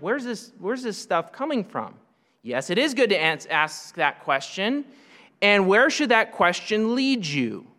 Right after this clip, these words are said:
That question, if you were asking it in a genuine way, should lead you to the conclusion, as it did the disciples,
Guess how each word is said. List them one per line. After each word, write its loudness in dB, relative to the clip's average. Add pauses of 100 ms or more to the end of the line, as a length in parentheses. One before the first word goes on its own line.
(540)
That 2
question, 0
if -4
you -6
were 2
asking -2
it -2
in -4
a -2
genuine 2
way, 4
should -6
lead -6
you -2
to -8
the -4
conclusion, -2
as -4
it -14
did -8
the -6
disciples, -4